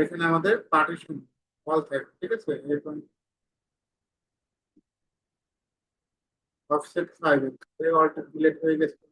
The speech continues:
সময়, নিজেও জানি। আচ্ছা। এখন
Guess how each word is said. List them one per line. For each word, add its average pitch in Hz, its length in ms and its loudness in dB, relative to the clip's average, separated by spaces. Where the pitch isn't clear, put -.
সময়, 190 260 -12
নিজেও 147 260 6
জানি। - 180 -6
আচ্ছা। - 200 -14
এখন 175 240 4